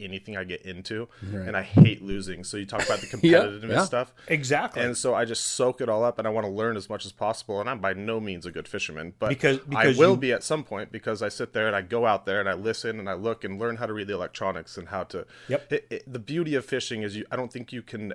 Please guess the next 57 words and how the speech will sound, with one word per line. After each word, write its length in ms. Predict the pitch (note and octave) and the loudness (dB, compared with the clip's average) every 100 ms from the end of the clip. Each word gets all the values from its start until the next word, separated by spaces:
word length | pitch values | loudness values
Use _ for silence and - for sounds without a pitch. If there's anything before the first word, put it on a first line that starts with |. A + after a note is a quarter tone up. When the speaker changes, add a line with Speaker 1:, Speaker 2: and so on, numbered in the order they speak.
| - | -6
Speaker 1:
ever 260 | A2 G#2 G2 | -6 -4 -6
stop 400 | - - G2+ G2+ | -6 -4 -6 -6
learning 420 | G2 G2+ G2+ F#2+ | -6 -4 -4 -8
something 240 | - F#2+ | -8 -4
Speaker 2:
Never. 320 | G2+ G#2 G2+ G2+ | 0 0 2 0
Speaker 1:
new 140 | F#2+ | -2
in 120 | E2 | -8
it. 160 | - - - - - | -12 -16 -20 -20 -14
And 240 | G2+ G#2+ G#2 | -8 -6 -6
I 100 | G2+ | -2
Speaker 3:
Let 60 | |
me 40 | D3 D#3 | -2 -2
Speaker 1:
think 80 | |
to 40 | C3+ | 0
Speaker 3:
tell 120 | D3 | 2
you 60 | B2+ | 2
Speaker 1:
me, 60 | |
Speaker 3:
what. 60 | C3 | 4
Speaker 1:
that's 300 | A2 G#2+ - | 2 2 -6
my 120 | F#2 | -10
favorite 320 | F2+ G2 F#2 | -6 -6 -6
part 200 | - F#2 | -4 -4
of 100 | A#1 | -4
it. 140 | B1 - - - - C#3 | -10 -12 -14 -14 -8 -2
Speaker 3:
I, 120 | C#3 - | -2 0
I, 100 | C#3 - | -6 0
I've, 240 | C3+ B2+ - | -2 -2 0
I've 200 | C#3 C3+ | 0 2
done 200 | C#3 C#3 | 0 0
this. 220 | C3+ B2 | 0 -2
I've 180 | A#2 A2 | -4 -2
been 140 | B2+ C3 | -2 -2
in 140 | A#2+ | -6
the 60 | G2+ | -8
fishing 360 | D3+ C3 B2+ | -6 -6 -6
industry 360 | A2+ G#2+ - A2+ | -8 -10 -10 -10
for 160 | - G#2 | -12 -10
thirty-nine 560 | C3 C3 A#2+ A#2 A2+ | -4 -4 -2 -4 -4
years. 240 | A2+ G#2+ F#2 - - - _ _ - | -6 -8 -8 -16 -20 -20 _ _ -2
I, 180 | A#2 - | -2 -2
I've 200 | A#2 A2 | -4 -4
fished 540 | - - D#3 C3+ - _ _ - | -8 0 4 4 0 _ _ -12
since 260 | - B2 | -8 -2
I 100 | B2 | 0
was, 160 | A2+ G#2+ | -2 -2
like, 240 | A2+ G2+ _ | -4 -4 _
three 240 | - D3 | -8 -2
years 260 | C3+ B2+ G#2 | 0 0 0
old. 260 | A2+ G#2 - - | -2 -2 -8 -12
Speaker 2:
Oh, 160 | C#3 C3+ | -2 0
yeah. 240 | B2 D3 F2 _ _ | 0 -4 -8 _ _
Speaker 3:
I, 140 | A#2 B2+ | -2 0
I've 160 | B2+ | 0
got 240 | C3+ - - | -2 -4 -4
pictures 340 | E3+ - B2+ | -4 -2 -4
of 60 | A#2 | -4
my, 160 | A2+ | -6